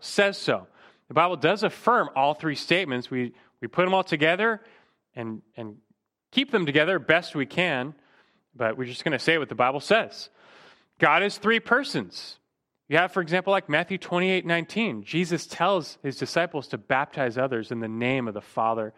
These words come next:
the Son, the Holy Spirit. On equal footing, he puts the Son and the Spirit next to the Father. That's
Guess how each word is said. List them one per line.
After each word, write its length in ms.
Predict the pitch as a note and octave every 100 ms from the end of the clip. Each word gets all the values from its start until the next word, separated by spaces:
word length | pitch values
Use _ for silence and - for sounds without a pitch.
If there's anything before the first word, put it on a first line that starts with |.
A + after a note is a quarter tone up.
| - _
the 80 | G#2+
Son, 320 | - A#2 A2
the 80 | G#2
Holy 300 | G#2+ A#2 G#2+
Spirit. 500 | - - A#2+ A2 G2 - - _ _ C3
On 180 | B2 -
equal 320 | G3 F#3+ G3
footing, 480 | - - G3 F#3 A#2+
he 80 | B2
puts 320 | D#3+ D3 -
the 100 | B2
Son 340 | - D#3 E3 D#3+
and 60 |
the 80 | A#2+
Spirit 480 | - - E3 C3+ A2+
next 260 | C#3 -
to 60 | D3
the 80 | G#2+
Father. 460 | - C3 B2+ G#2+
That's 260 | A#2 B2